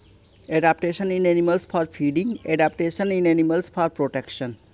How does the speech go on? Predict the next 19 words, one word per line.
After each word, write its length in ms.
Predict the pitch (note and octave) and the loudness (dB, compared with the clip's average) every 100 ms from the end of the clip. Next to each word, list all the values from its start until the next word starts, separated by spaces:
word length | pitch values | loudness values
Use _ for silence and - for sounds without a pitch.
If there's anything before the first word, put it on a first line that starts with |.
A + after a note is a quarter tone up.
| - _ - - - | -20 _ -20 -20 -14
Clear? 180 | - G#3 G#3+ - - | -6 -6 -6 -16 -6
Now 120 | E3 E3 | 0 4
let 200 | D#3+ D#3+ | 4 2
us 120 | F3 - | -4 -6
study। 340 | - E3 G#3+ - - - - - - - - - - - - - - - - | -2 -2 -2 -6 -16 -20 -20 -20 -20 -20 -20 -20 -20 -20 -20 -20 -20 -20 -10
Firstly, 280 | F3+ - F#3 E3 | -8 -4 -4 -2
gear 260 | F3 E3+ B2+ | 2 4 4
up। 100 | A#2+ - - _ - - - - - - - - - _ _ _ - | 0 -10 -20 _ -20 -20 -20 -20 -20 -20 -20 -20 -20 _ _ _ -8
Look 120 | F3 - | -6 -4
here, 140 | C#3 - _ _ - | -6 -8 _ _ -2
look 240 | F#3+ B3+ | 0 4
at 180 | B3 A3+ | 2 2
the 80 | A#3 | 0
polar 360 | G#3+ G3 G#3 | 4 4 6
bear 300 | F#3 F#3+ F#3+ G3+ - | 2 2 2 2 0
in 200 | F3 F3+ | 0 2
the 120 | F3+ - | 0 -2
picture। 380 | D#3+ - C#3 B2 - - | -12 -6 -6 -6 -14 -14
आप 60 | - | -8